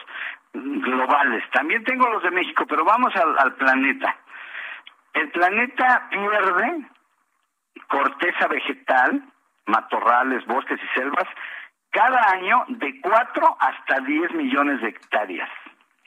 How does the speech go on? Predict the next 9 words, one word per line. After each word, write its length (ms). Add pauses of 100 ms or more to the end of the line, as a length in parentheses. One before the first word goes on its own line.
(480)
Eso 260
es 120
en 160
el 140
tema 380 (340)
de 140
la 180
corteza 500
vegetal. 440